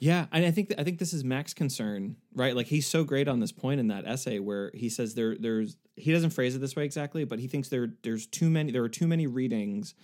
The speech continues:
of Hamlet where all they, where they're, if it's not their stated goal, what they end up doing is, uh, domesticating the antagonisms of the play,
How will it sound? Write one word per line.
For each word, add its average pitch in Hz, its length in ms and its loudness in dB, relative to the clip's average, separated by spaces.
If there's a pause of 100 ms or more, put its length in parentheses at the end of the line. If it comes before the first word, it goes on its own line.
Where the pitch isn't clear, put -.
(200)
of 110 140 -4
Hamlet 110 500 0
where 107 240 0
all 117 340 0
they, 107 500 0 (100)
where 110 320 0 (840)
they're, 104 540 -2 (460)
if 113 200 -6
it's - 160 -4
not 135 180 0
their 135 100 -2
stated 110 440 -2
goal, 107 440 0 (220)
what 123 200 -2
they 123 140 4
end 123 160 2
up 104 140 0
doing 107 460 0 (160)
is, 107 420 0
uh, 101 320 -6 (100)
domesticating 110 840 -2
the 95 100 -6
antagonisms 95 640 -8
of 87 80 -12
the 76 80 -10
play, 85 420 -10